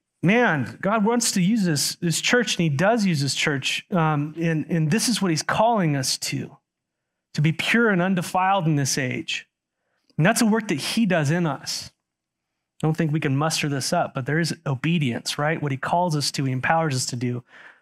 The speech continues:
but we must respond. Um,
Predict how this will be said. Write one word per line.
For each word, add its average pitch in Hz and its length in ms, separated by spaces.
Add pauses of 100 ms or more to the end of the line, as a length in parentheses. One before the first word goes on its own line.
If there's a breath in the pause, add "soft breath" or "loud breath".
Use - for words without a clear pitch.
(120)
but 127 120
we 143 120
must 135 360
respond. 127 600 (1900)
Um, 156 440